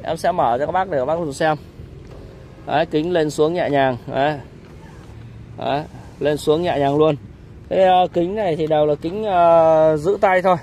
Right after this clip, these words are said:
và không phải là kính một chạm. Đấy, kính hoạt động hoàn toàn bình thường và rất là ok. Thế còn, ờ, về phần, ờ, phanh thì phía đằng sau này con này cũng là hàng cao cấp nên là phanh nó là phanh, ờ, đĩa. Đấy, la răng mười chấu và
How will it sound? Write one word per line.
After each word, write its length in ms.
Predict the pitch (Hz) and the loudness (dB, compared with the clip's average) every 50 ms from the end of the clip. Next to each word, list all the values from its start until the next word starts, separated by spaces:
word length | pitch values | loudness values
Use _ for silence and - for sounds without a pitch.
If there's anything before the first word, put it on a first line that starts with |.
| - - | -6 -8
và 180 | 151 139 151 147 | -2 -2 -2 0
không 200 | 143 - 160 160 | 0 -2 -2 -2
phải 80 | 139 | -2
là 100 | 120 123 | -2 -4
kính 240 | - - 156 160 190 | -4 -6 -8 -6 -4
một 140 | 190 156 - - | -4 -4 -2 0
chạm. 260 | 202 175 131 117 - - - - - - - - - - - - | -2 -2 -2 -4 -12 -18 -20 -20 -20 -20 -20 -20 -20 -20 -18 -12
Đấy, 220 | - 123 139 151 151 - | -8 -6 -6 -6 -6 -8
kính 160 | 131 139 160 | -10 -8 -6
hoạt 140 | 175 160 139 | -6 -4 -4
động 180 | 131 - 117 139 | -4 -6 -6 -8
hoàn 160 | 131 123 123 | -8 -8 -4
toàn 200 | 131 127 135 131 | -4 -6 -4 -4
bình 140 | 131 127 123 | -6 -4 -2
thường 200 | 143 131 127 127 | 0 0 0 0
và 120 | 127 127 | -2 -2
rất 160 | - 175 226 | 0 -2 -2
là 140 | 254 185 156 147 139 | -2 -2 -4 -4 -4
ok. 360 | - 170 - - 196 185 180 - - - - - - - - - - - - | -4 -6 0 2 2 2 2 0 -6 -14 -20 -20 -20 -20 -20 -20 -20 -12 -10
Thế 100 | 190 190 | -8 -2
còn, 180 | - 185 180 175 | 2 2 2 4
ờ, 360 | 175 170 175 170 170 170 165 | 4 4 6 6 4 4 4
về 220 | 156 170 175 170 | 4 2 2 2
phần, 300 | - - 175 175 170 170 | 4 2 0 0 0 0
ờ, 420 | 175 170 170 170 170 170 170 165 165 | 0 2 4 4 4 4 4 4 2
phanh 320 | - 214 214 214 196 180 170 | 4 2 2 2 2 -2 -6
thì 100 | 175 165 | -6 -6
phía 220 | 165 196 202 233 247 | -2 0 0 0 0
đằng 140 | 240 196 | 0 -2
sau 320 | 185 - 214 202 202 208 202 | -2 2 4 6 6 6 6
này 220 | 196 180 175 170 | 4 2 2 2
con 120 | 180 185 190 | 0 0 0
này 200 | 185 175 170 160 | 2 0 0 -2
cũng 100 | 180 202 | -2 -2
là 140 | 190 175 | -2 -2
hàng 180 | 180 180 170 170 | 0 -2 -2 -2
cao 120 | 185 190 | -4 -4
cấp 200 | - - 247 254 - | -2 0 -2 -2 -2
nên 140 | 220 196 180 | -6 -4 -4
là 80 | 170 | -4
phanh 260 | 160 - 190 190 185 | -2 -2 -2 -2 -2
nó 80 | 185 190 | -4 -4
là 140 | 196 185 175 | -4 -4 -4
phanh, 320 | - 185 185 185 185 185 | -2 -4 -4 -4 -6 -6
ờ, 280 | 185 180 180 180 175 180 | -4 -2 -2 -2 -2 -2
đĩa. 240 | 185 214 226 233 277 - - - - - - - - - - - | -2 0 0 -2 -2 -2 -8 -14 -14 -14 -16 -16 -16 -16 -14 -12
Đấy, 260 | 143 139 156 180 208 - - | -8 -6 -6 -6 -6 -8 -8
la 220 | 151 160 165 160 | -8 -6 -6 -6
răng 240 | - 165 170 165 165 | -6 -6 -8 -6 -6
mười 160 | 160 151 143 | -6 -6 -6
chấu 420 | - - 165 151 156 175 196 220 190 - - - | -6 -4 -2 -2 -2 -2 -4 -8 -10 -14 -14 -14
và 200 | - - 135 | -10 -10 -10